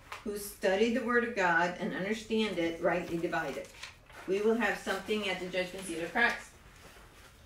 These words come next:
Okay, um, where am I?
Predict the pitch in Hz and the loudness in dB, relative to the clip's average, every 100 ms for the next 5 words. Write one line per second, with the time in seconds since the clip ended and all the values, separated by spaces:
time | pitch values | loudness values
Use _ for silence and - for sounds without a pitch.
0 | - - - 196 214 220 - - - - | -20 -20 0 2 4 2 0 -4 -18 -4
1 | 190 185 175 170 160 160 - - - - | 2 4 4 2 -2 -10 -16 -20 -18 -4
2 | 170 147 131 | -2 -2 -4